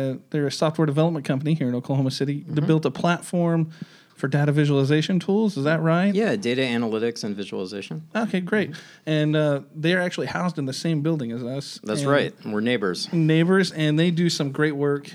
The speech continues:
Speaker 1: Um, and if you go read things about them on the internet, you'll read great things. And so, uh, Dave is actually a programmer, and, and he has a team of programmers. And so we wanted to invite him on to talk to educators today just about the role of coding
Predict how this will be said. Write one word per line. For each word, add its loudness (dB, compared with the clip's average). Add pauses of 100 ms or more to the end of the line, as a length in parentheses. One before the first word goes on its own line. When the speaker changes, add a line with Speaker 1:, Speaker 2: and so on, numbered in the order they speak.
(140)
Speaker 1:
Um, -8
and -6
if -6
you -2
go -2
read -4
things -4
about -2
them -4
on -4
the -4
internet, -4
you'll -6
read -6
great -4
things. 2
And -8
so, 0 (500)
uh, 2
Dave 4
is 4
actually 2
a 2
programmer, 2 (100)
and, -2
and -4
he -2
has -2
a -8
team 0
of 0
programmers. -4
And -6
so -2
we 0
wanted 2
to 4
invite 0
him 0
on -4
to -8
talk -6
to -4
educators -2
today -4 (720)
just -2
about 2
the 6
role 4 (240)
of -6
coding 0